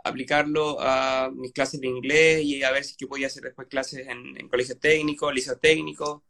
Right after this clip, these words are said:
en la especialidad de turismo, entonces por ahí traté de, de articular el, el proyecto, pero, pero eso, bueno, en general, como les digo, en el, el agente, eh, te orienta mucho y te, te, te,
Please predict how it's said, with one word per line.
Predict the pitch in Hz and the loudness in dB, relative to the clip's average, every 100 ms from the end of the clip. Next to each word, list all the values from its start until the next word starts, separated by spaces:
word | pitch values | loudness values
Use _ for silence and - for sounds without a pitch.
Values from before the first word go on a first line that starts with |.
| - | -6
en | |
la | 131 | -6
especialidad | 127 135 135 | -2 2 2
de | 131 | 2
turismo, | 135 160 165 160 | 2 2 2 -2
entonces | 151 151 147 147 - _ - - | -4 -2 -2 -2 -4 _ -20 -12
por | - 139 | 2 4
ahí | 143 | 4
traté | 151 156 | 6 8
de, | 160 156 151 | 8 6 2
de | 139 | -2
articular | 147 151 151 156 | -6 -6 -4 -4
el, | 151 147 | -4 -6
el | 143 143 | -8 -6
proyecto, | 151 151 143 143 | -4 -4 -4 -4
pero, | 147 139 139 135 131 127 127 127 _ _ - _ _ - _ - - _ - | -2 0 0 -2 -4 -6 -14 -18 _ _ -12 _ _ -18 _ -20 -20 _ 2
pero | 143 | 6
eso, | 156 156 | 6 6
bueno, | 160 156 | 2 0
en | 147 | -2
general, | 156 156 170 170 - | -2 2 4 2 -4
como | 147 147 | -2 -2
les | 147 | -2
digo, | 151 151 | 0 0
en | 139 | 2
el, | 143 139 131 131 127 - - - | -2 -2 -4 -4 -6 -10 -6 2
el | 139 | 4
agente, | 147 175 190 - 202 208 - _ _ _ _ _ | 6 4 2 2 0 0 -12 _ _ _ _ _
eh, | 127 135 131 131 - - _ - | 0 2 2 0 -2 -10 _ 0
te | |
orienta | 143 160 165 156 | 2 2 2 0
mucho | 165 170 175 175 175 | 0 0 0 0 0
y | 156 | -2
te, | 151 151 147 143 139 - _ - - - _ | 2 4 4 0 -2 -8 _ -16 -14 -14 _
te, | - - _ - | -6 -6 _ 0
te, | 131 127 123 127 | 4 6 4 0